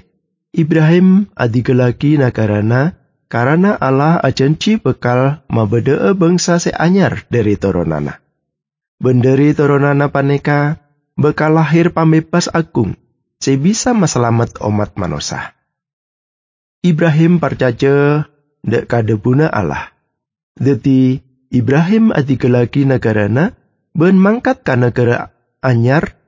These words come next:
se anyama Kanaan. Ibrahim mangkat abekta rajina se anyama Sarai. Ben ponakana se anyama Lot.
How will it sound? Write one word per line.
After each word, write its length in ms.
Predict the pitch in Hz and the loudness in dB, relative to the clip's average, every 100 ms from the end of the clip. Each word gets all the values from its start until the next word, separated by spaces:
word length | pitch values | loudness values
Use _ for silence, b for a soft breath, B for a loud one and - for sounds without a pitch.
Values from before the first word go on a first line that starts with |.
| - | -12
se 160 | - 113 | -6 -2
anyama 560 | 117 120 123 156 175 | 0 0 0 0 0
Kanaan. 640 | 113 90 82 85 78 - _ _ _ _ _ _ _ _ _ _ _ - | -2 -4 -4 -6 -8 -10 _ _ _ _ _ _ _ _ _ _ _ -2
Ibrahim 480 | 185 185 180 220 208 | 0 2 2 2 2
mangkat 320 | 143 127 156 - | 2 0 -2 -4
abekta 560 | - 117 123 - - 139 | -4 -2 -2 -4 -4 -2
rajina 640 | 135 127 139 139 156 202 | 0 -2 -2 0 0 -2
se 160 | - - | -2 -2
anyama 640 | 110 107 107 110 120 123 | -2 0 0 0 0 0
Sarai. 640 | 131 - 127 127 110 131 - _ _ _ _ _ _ _ _ 139 | -2 -4 -4 -2 -4 -6 -12 _ _ _ _ _ _ _ _ -2
Ben 240 | 135 139 | 0 0
ponakana 880 | 131 123 117 123 123 131 143 147 156 | 0 -2 -2 -2 -2 0 0 0 0
se 160 | - | -4
anyama 720 | - 101 95 90 98 104 104 - - | -4 -2 -2 -2 -2 -2 -4 -8 -6
Lot. 240 | 101 82 | -4 -4